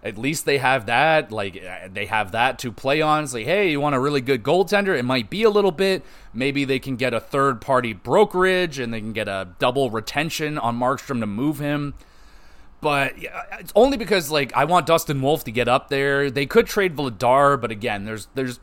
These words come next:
gonna be next to zero value with, uh, Vladar. So if I was Boston, honest to God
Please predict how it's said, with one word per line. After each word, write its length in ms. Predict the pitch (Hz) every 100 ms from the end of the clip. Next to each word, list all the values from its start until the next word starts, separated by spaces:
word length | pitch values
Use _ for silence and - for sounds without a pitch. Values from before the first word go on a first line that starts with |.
| -
gonna 160 | 165 135
be 100 | 110
next 460 | 101 107 127 127 -
to 140 | 113
zero 480 | 87 95 113 127 123
value 680 | 101 107 95 117 127 131 131
with, 320 | 120 123 117
uh, 160 | 123 120
Vladar. 680 | 107 123 120 123 131 131
So 480 | 127 - 107 101 101 - - - -
if 140 | 113 151
I 140 | 208
was 180 | 226 107
Boston, 560 | 127 127 156 - 202 196
honest 320 | 127 131 135
to 60 | 120
God 320 | 113 120 147